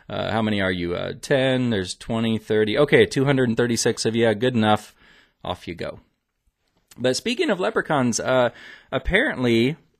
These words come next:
word on the street has it that there's generous ones and greedy ones. So the leprechaun that's assigned to my particular house on Saint Patrick's Day must be a nice one, because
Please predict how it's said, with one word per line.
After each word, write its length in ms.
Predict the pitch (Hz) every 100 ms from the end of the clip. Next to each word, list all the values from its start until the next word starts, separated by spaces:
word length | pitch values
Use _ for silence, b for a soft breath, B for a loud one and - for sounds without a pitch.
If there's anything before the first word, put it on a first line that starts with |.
| _ _ _ _ - _ _
word 260 | 107 139 151
on 100 | 131
the 60 |
street 340 | 110 - 135 113
has 300 | 123 139 120
it 120 | 104
that 140 | 101
there's 220 | 101 101 92
generous 520 | 98 107 110 110 -
ones 300 | 107 107 104
and 160 | 90
greedy 300 | 90 151 175
ones. 460 | 92 80 - - - _ -
So 400 | - 107 - - B B B
the 100 | -
leprechaun 540 | 104 123 120 - 120 113
that's 200 | 107 107
assigned 400 | 104 110 113 104
to 80 | 98
my 180 | 143
particular 560 | 240 123 120 - 104 98
house 440 | 98 90 98 -
on 200 | - 95
Saint 260 | 92 101 90
Patrick's 500 | - 92 - 98 -
Day 180 | 95 98
must 280 | 110 156 -
be 80 |
a 60 | 285
nice 320 | 123 175 -
one, 220 | 104 92
because 500 | 90 101 131 113 101